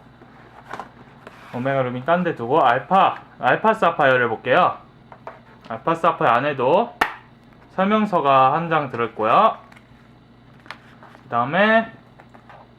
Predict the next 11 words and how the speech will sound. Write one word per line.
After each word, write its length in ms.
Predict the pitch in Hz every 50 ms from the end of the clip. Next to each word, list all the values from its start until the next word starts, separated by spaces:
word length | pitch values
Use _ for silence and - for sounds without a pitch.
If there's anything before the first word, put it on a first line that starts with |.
| _ _ - - _ -
오메-, 500 | 135 147 175 202 208 208 208 202 - - -
그 80 | - 113
오메가, 680 | 131 143 170 208 214 220 196 196 165 139 - - - -
아, 80 | - 123
오메가 320 | 120 120 135 151 160 156 151
루비가 260 | 135 127 131 120 117
아니라 220 | 113 117 113 110 117
알파 260 | 135 135 - 214 214
사파이어 440 | 214 - 180 - - 143 131 127 123
게임 260 | - 170 196 214 214
칩이 200 | 208 - 165